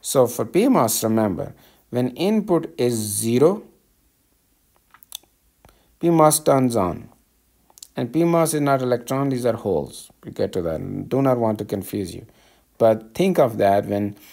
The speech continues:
input is zero, P mos turns on,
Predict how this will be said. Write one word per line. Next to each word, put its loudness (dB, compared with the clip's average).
input -2
is -4
zero, 0
P -2
mos 0
turns -2
on, -8